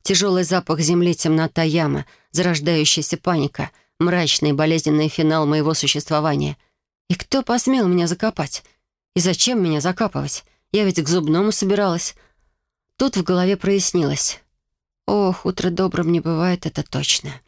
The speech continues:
Проснуться под землей — та еще гадость». Проворчала уже спокойней и уронила лицо в ладони. Я вспомнила минувший день. Вспомнила, что я уже не я, а гость из другого мирья.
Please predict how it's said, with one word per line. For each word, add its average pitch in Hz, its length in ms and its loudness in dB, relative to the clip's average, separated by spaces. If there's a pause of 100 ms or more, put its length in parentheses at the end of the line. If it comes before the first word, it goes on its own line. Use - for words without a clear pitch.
(280)
Проснуться - 480 -2
под 156 160 -4
землей — 170 320 2
та - 120 -4
еще - 280 -2
гадость». - 480 -6 (300)
Проворчала 180 640 0
уже 160 160 0
спокойней 185 680 0 (280)
и 190 80 2
уронила 151 400 2
лицо 139 320 0
в - 20 -4
ладони. 147 480 0 (600)
Я - 120 0
вспомнила 196 480 0
минувший 180 460 2
день. 165 280 0 (300)
Вспомнила, 185 540 2
что - 180 0
я 175 180 2
уже 160 200 2
не 151 160 4
я, 185 240 0 (320)
а - 100 -4
гость 165 380 0
из 151 100 -2
другого 160 400 0
мирья. 147 480 0